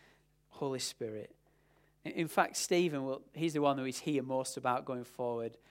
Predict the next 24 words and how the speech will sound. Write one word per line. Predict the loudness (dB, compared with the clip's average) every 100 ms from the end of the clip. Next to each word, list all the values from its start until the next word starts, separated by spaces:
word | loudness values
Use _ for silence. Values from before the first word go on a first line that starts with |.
| _ -2
Everything | 2 2 2 2
you |
read | 6 6
about | 4 0
Stephen | -2 0 0 -4
is | -8 -10
full. | -8 -6 -6 -10 _ _ _ _ _ _
Full | -6 4 6
of | 8
the | 6
Holy | 4 2
Spirit. | -2 -4 -2 -2 -4
You | -4
read | -2 -2
he's | -4
full | -2 4 6
of | 4
faith. | 0 -4 -4 -8 -14 _ _ _ _
He's | -12 -12
full | -4 -2 -2
of | -2
wisdom. | -6 -8 -14 -18 _ _ _ _ _ _ _ _ _
He's | -12 -12
full. | -12 -8 -4 -4 -8